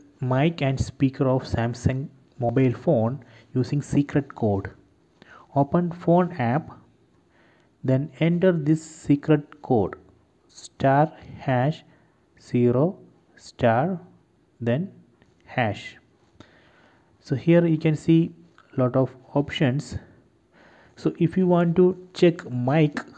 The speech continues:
you need to use this option, receiver. I am going to test mic. Tap on receiver.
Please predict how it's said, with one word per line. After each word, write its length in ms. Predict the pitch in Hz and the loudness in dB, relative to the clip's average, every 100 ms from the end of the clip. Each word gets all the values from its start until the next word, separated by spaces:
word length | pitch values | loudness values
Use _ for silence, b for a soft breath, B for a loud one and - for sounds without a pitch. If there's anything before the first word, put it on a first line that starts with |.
| b b b b _ _ _ _ _ _ _ _ _ _ _ | b b b b _ _ _ _ _ _ _ _ _ _ _
you 140 | - 139 | -4 -2
need 140 | 139 | 0
to 60 | 143 | 0
use 380 | 135 180 185 180 | 2 6 6 4
this 400 | 135 156 - - - | 6 6 6 -12 0
option, 360 | 123 117 120 107 | 0 0 -2 -2
receiver. 560 | 107 127 117 151 120 98 - - _ _ _ _ b b b b b b b _ _ _ - | 0 2 2 4 4 2 -4 -20 _ _ _ _ b b b b b b b _ _ _ -4
I 60 | 127 | 0
am 120 | 131 | 4
going 220 | 151 165 | 4 6
to 80 | 165 170 - | 4 0 4
test 300 | 170 160 - | 6 6 2
mic. 420 | 127 123 117 - - - _ _ _ _ _ - | -2 0 0 -2 -16 -20 _ _ _ _ _ -4
Tap 240 | 131 131 156 | 2 2 2
on 140 | 151 | 0
receiver. 540 | 123 120 - 131 147 | 0 0 0 2 2